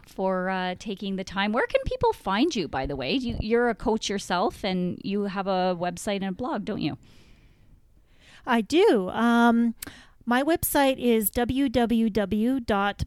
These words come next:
Speaker 2: bounce strong dot com. So my coaching business is Bounce or Bounce Strong. Um, there's a lot of meaning in those two words, both in running and in life.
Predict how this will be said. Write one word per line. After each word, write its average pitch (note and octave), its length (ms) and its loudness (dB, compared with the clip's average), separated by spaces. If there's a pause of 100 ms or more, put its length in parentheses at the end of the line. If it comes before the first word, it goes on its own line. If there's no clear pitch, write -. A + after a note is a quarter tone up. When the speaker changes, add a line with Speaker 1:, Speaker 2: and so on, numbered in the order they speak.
Speaker 2:
bounce A3 500 -2
strong G#3 600 -4 (200)
dot G3+ 220 -4
com. G3 360 -4 (140)
So G#3+ 240 -4
my G3 400 -4 (300)
coaching A#3+ 400 -2
business G#3+ 420 -2
is F#3 360 -10 (160)
Bounce G3 480 -6 (140)
or F#3+ 80 -8
Bounce F#3+ 300 -6
Strong. A3 340 -2 (640)
Um, G3 640 -4 (280)
there's G#3+ 160 -2
a G#3+ 40 0
lot G#3 600 2
of G3+ 100 -2
meaning A3 400 0
in A3 180 2
those G3+ 260 2
two A3 220 2
words, A#3+ 380 2
both A3+ 260 4
in G#3+ 120 4
running G3 320 0
and G3 100 0
in F#3+ 120 -2
life. - 460 -4